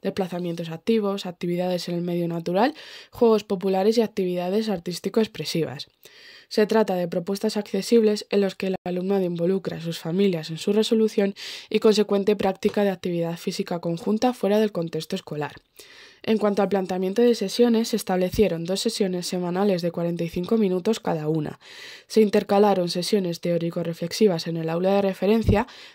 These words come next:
donde el alumnado compartía experiencias, creaban retos y reflexionaban de forma crítica sobre la promoción de hábitos,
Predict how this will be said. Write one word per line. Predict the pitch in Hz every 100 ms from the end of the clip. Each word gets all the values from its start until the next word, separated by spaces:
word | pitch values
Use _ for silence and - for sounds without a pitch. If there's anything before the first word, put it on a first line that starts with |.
| -
donde | 208 208
el |
alumnado | 208 208 214 220 196 185
compartía | 185 175 175 202 175
experiencias, | 165 226 233 214 208 202 202
creaban | - 175 170 202 208
retos | 202 185 196 220
y | 196
reflexionaban | 196 185 185 - 185 185 165 165
de |
forma | 165 180 185 180
crítica | 190 202 240 - 311 - - -
sobre | 233 208 190
la | 185
promoción | 185 185 170 180 180
de | 185
hábitos, | 156 143 143 -